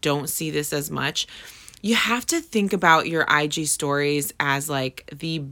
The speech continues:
best place to start a conversation, um, with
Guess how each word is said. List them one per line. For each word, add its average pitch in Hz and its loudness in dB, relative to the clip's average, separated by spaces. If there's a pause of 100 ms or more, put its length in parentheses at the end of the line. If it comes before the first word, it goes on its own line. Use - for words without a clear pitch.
(200)
best 220 6
place 165 2
to 156 -2
start 151 4
a - 0
conversation, 151 0 (500)
um, 156 4
with 185 2